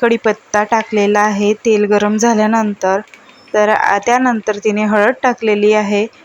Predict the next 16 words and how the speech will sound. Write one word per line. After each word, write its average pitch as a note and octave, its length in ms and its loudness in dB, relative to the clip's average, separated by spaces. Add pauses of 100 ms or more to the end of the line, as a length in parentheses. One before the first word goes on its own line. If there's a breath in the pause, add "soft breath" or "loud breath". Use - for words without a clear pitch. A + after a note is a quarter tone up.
(160)
तर A3 100 2
मी A3 260 -2
तुम्हाला A3+ 320 2
पण C4 240 0
दाखवते A3+ 540 0
की A#3 160 0
हार्दी G#3 440 0
ही A3+ 400 0
रेसिपी, A3 580 -2 (420 loud breath)
मशरूम C#4 380 0
पुलावची A#3+ 500 0
रेसिपी A3+ 440 -2
कशी B3 280 2
करते A3+ 380 0
आहे. A3 240 2
तर G3+ 180 -2